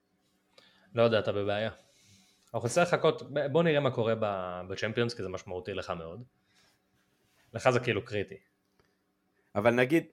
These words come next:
Speaker 2: לא היית עושה חילוף כפול, נכון? נגיד הייתי, אם אני להוציא פשוט
Speaker 1: יש
Speaker 2: סון
Speaker 1: מצב שהייתי עושה
Speaker 2: להוורץ,
Speaker 1: חילוף כפול, כן.
Speaker 2: ומוציא את ברדלי כאילו.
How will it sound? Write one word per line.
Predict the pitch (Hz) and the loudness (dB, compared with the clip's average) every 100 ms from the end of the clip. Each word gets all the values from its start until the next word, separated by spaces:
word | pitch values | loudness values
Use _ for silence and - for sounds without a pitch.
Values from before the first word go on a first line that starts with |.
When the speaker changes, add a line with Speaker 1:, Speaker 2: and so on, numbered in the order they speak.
| _ _ _ _ | _ _ _ _
Speaker 2:
לא | 139 | 6
היית | 170 147 | 8 8
עושה | 107 107 | 2 2
חילוף | 98 98 98 - | -2 -2 -2 -4
כפול, | 95 90 | -6 -6
נכון? | 80 - 127 123 | -8 -6 -6 -4
נגיד | 104 139 117 | -2 0 2
הייתי, | 113 120 107 110 | 0 0 0 0
אם | 113 | -2
אני | 101 | -2
להוציא | 101 - 170 | -2 -2 -10
פשוט | 110 104 | -4 2
Speaker 1:
יש | 131 | 2
Speaker 2:
סון | 254 120 | 4 2
Speaker 1:
מצב | 113 | 2
שהייתי | 110 160 | 2 2
עושה | 98 | 2
Speaker 2:
להוורץ, | 101 | 2
Speaker 1:
חילוף | 98 90 | 0 -6
כפול, | - - 90 85 | -8 -10 -8 -4
כן. | 139 - _ _ _ _ _ | -6 -8 _ _ _ _ _
Speaker 2:
ומוציא | 90 110 117 139 | -6 -2 2 2
את | 107 | 6
ברדלי | 120 101 92 | 4 4 -2
כאילו. | 85 78 76 | -4 -6 -6